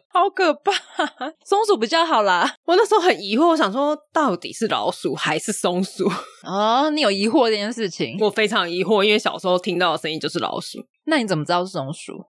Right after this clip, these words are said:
Speaker 2: 同事说的。
Speaker 1: 哦，那还好。
Speaker 2: 好，你就想说交配的季节过了嘛，再来就进到了六月，它开始长芒果，
Speaker 1: 嗯。
Speaker 2: 我才发现，哦，原来是一棵芒果树啊。
Speaker 1: 而且你那棵芒果树，因为我看你发现洞，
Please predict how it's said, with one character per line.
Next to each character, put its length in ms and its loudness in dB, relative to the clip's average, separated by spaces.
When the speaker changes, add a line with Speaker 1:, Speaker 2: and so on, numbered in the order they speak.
Speaker 2:
同 160 0
事 180 0
说 240 2
的。 160 -4
Speaker 1:
哦， 500 0
那 80 -2
还 260 -6
好。 80 -8
Speaker 2:
好， 320 0
你 60 -2
就 80 2
想 200 -2
说 200 -2
交 200 0
配 120 0
的 80 0
季 120 -6
节 140 -4
过 280 0
了 40 -4
嘛， 320 -6
再 120 0
来 100 0
就 100 -4
进 180 -8
到 120 2
了 140 2
六 280 0
月， 240 0
它 120 -4
开 160 -2
始 140 -2
长 160 -2
芒 260 -4
果， 200 0
Speaker 1:
嗯。 60 -6
Speaker 2:
我 60 0
才 140 -2
发 160 -2
现， 160 -4
哦， 220 0
原 120 2
来 80 2
是 140 -8
一 60 -6
棵 100 2
芒 180 2
果 200 0
树 260 2
啊。 100 4
Speaker 1:
而 80 -2
且 120 2
你 120 -2
那 140 2
棵 220 -2
芒 280 -2
果 200 2
树， 200 0
因 140 2
为 80 4
我 80 4
看 180 -4
你 60 -6
发 180 0
现 280 -2
洞， 200 0